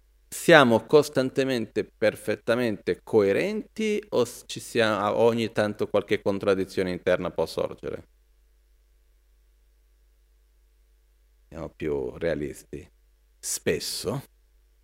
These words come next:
possiamo avere delle contraddizioni interne. Voglio una cosa, no, non la voglio.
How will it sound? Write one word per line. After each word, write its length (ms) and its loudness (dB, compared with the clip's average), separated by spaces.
possiamo 580 -2
avere 300 -2
delle 240 0
contraddizioni 760 -4
interne. 560 -2
Voglio 320 2
una 160 -4
cosa, 460 2
no, 240 -2
non 180 -2
la 80 0
voglio. 600 -2